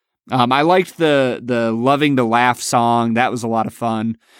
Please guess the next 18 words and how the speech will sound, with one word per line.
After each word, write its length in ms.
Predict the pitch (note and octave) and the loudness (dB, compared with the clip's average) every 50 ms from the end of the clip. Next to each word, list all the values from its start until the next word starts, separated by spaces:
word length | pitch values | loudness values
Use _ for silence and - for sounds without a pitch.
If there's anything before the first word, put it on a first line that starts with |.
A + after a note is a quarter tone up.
| - - | -18 -8
So, 100 | - C4 | -2 0
yeah, 180 | F4+ F4 A#3+ - | 2 2 2 2
overall, 560 | - - D4 F#4+ - A3 D#3+ E3+ F#3 F#3 D#3+ A#2 | 2 2 2 2 2 4 4 6 6 4 4 4
I 100 | C3+ F3+ | 2 2
would 140 | A#3+ C4+ - | 0 0 2
say 120 | G#3 F3+ | 2 2
this 200 | D#3 E3+ F3+ - | 2 2 0 -2
is 160 | G3+ D3+ B2 | -6 -8 -8
really 480 | B2 B2+ - B2+ D#3+ G3 G#3+ G3+ F3 D3 | -10 -10 -6 0 2 4 4 4 4 4
a 100 | B2+ A#2+ | 2 2
great 380 | A2 G#2+ A#2+ B2+ B2+ C3+ C#3 B2+ | 0 -2 0 0 2 0 0 -2
soundtrack 760 | - - C3 A#2 A#2 C3 D3 D3 - F3 F3 F3+ F3+ F#3 - _ _ _ _ _ _ _ | -4 -2 -2 0 0 -2 -2 -2 0 0 2 2 0 -2 -6 _ _ _ _ _ _ _
that 200 | - B2+ C#3+ C#3+ | -2 0 0 2
is 180 | C#3 C3+ A#2+ A2 | 2 0 -2 -2
lifted 580 | A#2+ B2 D3 E3+ G3+ G#3+ - - - D3+ B2 A2+ | -4 -2 0 0 0 0 -2 0 0 0 2 4
up 360 | C3 C3 A#2+ A2 G#2 G#2+ - _ _ _ _ _ _ - | 4 4 4 2 0 -4 -10 _ _ _ _ _ _ -14
by 640 | A#2 G#2 C3 A#2+ A#2 A#2 A2+ A2 A2 A2 A2 G#2+ - - | -4 0 2 4 4 4 4 2 2 0 -2 -2 -4 -4
a 640 | - B2 B2 A2+ A2+ A#2 A2+ A2+ A2 G#2+ G#2+ G#2 | -4 -2 0 0 0 0 0 0 0 -2 -2 -4